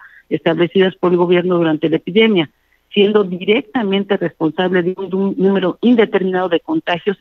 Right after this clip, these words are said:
y probablemente de fallecimientos, además de negarse sistemáticamente a cerrar operaciones comerciales de sus negocios que nunca han representado actividades esenciales. Otra más es la lista de Kimberly Clark, de Claudio X González,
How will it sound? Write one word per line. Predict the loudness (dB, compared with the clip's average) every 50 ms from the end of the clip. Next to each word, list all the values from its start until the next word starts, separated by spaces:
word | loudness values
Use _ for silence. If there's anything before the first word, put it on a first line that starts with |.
| -6
y | -6 -6 -4
probablemente | -2 -2 -2 0 -2 -2 -2 -2 -4 -4 -4 -6 -4 -2 -4
de | -4
fallecimientos, | -4 -4 -6 -6 -6 -6 -6 -6 -2 0 2 2 0 0 -2 -6 -6 -6 _ -20 -20 -20 -20 -18 -14 -6
además | -4 -2 0 0 2 2 0 2 0
de | 0 0
negarse | 2 0 0 0 -2 -4 -2 -4 -4 -4 -4
sistemáticamente | -4 -8 -8 _ -4 -4 -4 -2 -4 -6 -6 -8 -8 -6 -4 -4 -4 -4 -4 -4 -6
a | -4
cerrar | -4 -4 -4 -2 -2 -4
operaciones | -4 -6 -6 -8 -8 -8 -10 -12 -12 -12 -10
comerciales | -8 -4 -4 -4 -4 _ 0 0 0 2 2 0 -2 _ _ _ _ _ _ _ -2
de | 0 0 0 0
sus | 0 0 2
negocios | 2 2 2 2 0 0 0 -2 -6 -6 -4
que | -4 -2
nunca | 0 0 0 0 0 0 0
han | 2
representado | 0 -2 -2 -4 -6 -4 -4 -4 -2 0 0 2 0
actividades | 0 _ -4 -6 -4 -2 0 0 0 -2 -4 -8 -8
esenciales. | -10 -6 -4 -6 -4 -2 0 0 0 2 0 0 -2 -4 _ _ _ _ _ _ _ _ _ -20 -20 -20 -20 -20 -20 -20 -20 -16 -8 -2
Otra | -2 -2 0 2 0 0 0
más | -2 -4 -6 -8 -8 -8
es | -8 -6
la | -4 -2 -4
lista | -4 -4 -8 -12 _ -8 -6
de | -4 -4 -4 -4 -4 -6
Kimberly | -6 -10 -8 -4 -4 -4 -4 -4 -8
Clark, | _ -6 -6 -6 -6 -6 -10 -12
de | -12 -12
Claudio | -12 -10 -10 -8 -6 -6 -6 -8
X | -8 _ _ -16 -12
González, | -10 -10 -10 -6 -4 -4 -2 -2 -2 -4 -6